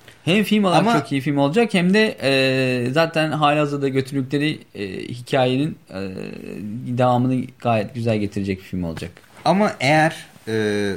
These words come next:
Speaker 2: hani diyorum ya, buradan bir ders çıkartıp düzgün bir, e, şey yaparlarsa, Justice
Speaker 1: Bunun şimdi
Speaker 2: League yaparlar.
Speaker 1: sıralaması nedir? Bu
Speaker 2: Hı?
Speaker 1: filmden sonra şimdi ne gelecek de Just-, sonra Justice League geliyor?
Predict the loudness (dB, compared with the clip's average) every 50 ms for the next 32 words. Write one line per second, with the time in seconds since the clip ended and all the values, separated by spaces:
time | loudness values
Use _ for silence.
0 | -6 -12 -20 -20 -10 -8 -6 -4 -4 -6 -6 -10 -16 -20 -6 -2 0 2 2 2
1 | 0 0 -2 -4 -6 -10 -16 _ _ _ _ _ _ _ _ _ _ _ _ _
2 | _ -4 0 2 2 4 4 4 4 4 2 2 0 0 2 2 2 2 2 -2
3 | -6 -8 -2 0 0 0 0 -2 -8 -8 -8 _ _ _ -18 -4 -2 -2 -2 0
4 | -2 -2 -2 0 0 0 0 0 0 -4 -4 -2 -2 0 0 -2 -4 -4 -6 -12
5 | -16 -16 -20 _ _ _ -16 -16 -16 -16 -20 _ _ _ _ _ _ -6 0 0
6 | 2 2 2 0 0 0 2 0 0 -2 -2 -6 -8 -4 -2 0 2 4 2 2
7 | 2 2 2 2 2 4 2 2 2 4 2 4 2 2 2 2 0 0 0 0
8 | -2 -6 -8 -12 -20 _ _ _ _ _ _ _ -4 -2 0 0 2 0 0 0
9 | 0 -2 -4 -4 -4 -4 -4 -2 -2 -2 -2 -2 0 0 -2 -2 -2 -4 -2 0
10 | -2 -2 -2 -8 -16 -20 -10 -4 -2 -2 -2 -2 -2 -2 -4 -4 -4 -10 -16 -14
11 | -14 -8 -6 -6 -4 -4 -2